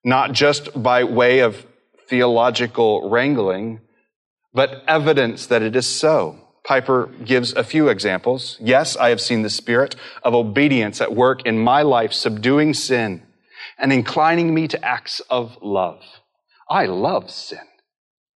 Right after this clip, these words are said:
I live close to many of you. I know you love sin.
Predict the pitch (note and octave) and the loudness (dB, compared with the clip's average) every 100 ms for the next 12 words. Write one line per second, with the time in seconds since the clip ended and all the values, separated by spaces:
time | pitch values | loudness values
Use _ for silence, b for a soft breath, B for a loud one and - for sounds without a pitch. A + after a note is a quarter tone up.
0 | _ _ _ _ _ _ _ _ _ _ | _ _ _ _ _ _ _ _ _ _
1 | _ _ _ _ _ _ b b D3+ F#3 | _ _ _ _ _ _ b b 0 4
2 | F3+ - - - F3 F#3 - - - C#3 | 2 0 -8 0 2 2 0 -4 -4 -2
3 | A2 G2 F2+ F2 F2 E2 D2+ F#2 B2+ A#2+ | -2 -2 -4 -6 -6 -12 -6 -2 0 0
4 | C3 D3+ A#2+ A2 F#2 E2 D#2+ - - - | 0 0 -2 -4 -4 -6 -8 -14 -12 -14